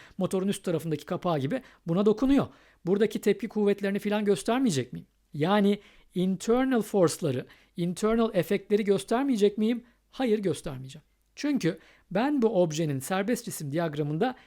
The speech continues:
her şeyi tek bir cisim gibi düşünüyorum. Yani bu bir black box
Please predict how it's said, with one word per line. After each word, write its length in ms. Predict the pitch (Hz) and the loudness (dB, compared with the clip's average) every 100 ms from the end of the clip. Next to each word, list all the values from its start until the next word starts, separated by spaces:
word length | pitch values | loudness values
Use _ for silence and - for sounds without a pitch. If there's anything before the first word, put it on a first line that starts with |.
| _ | _
her 300 | - 240 277 | -6 0 0
şeyi 400 | 269 - 165 170 | 0 0 0 -2
tek 360 | - 277 294 202 | 0 0 0 -2
bir 220 | 202 190 | -2 -2
cisim 420 | 151 165 - 269 | -2 -2 2 2
gibi 220 | 196 143 127 | 4 2 -2
düşünüyorum. 460 | - 147 139 165 _ _ - - - | -4 -8 -8 -12 _ _ -20 -20 -2
Yani 280 | 202 240 226 | 0 2 2
bu 120 | 240 | 2
bir 200 | 240 175 | 0 2
black 300 | 170 208 | 2 2
box 100 | - | 0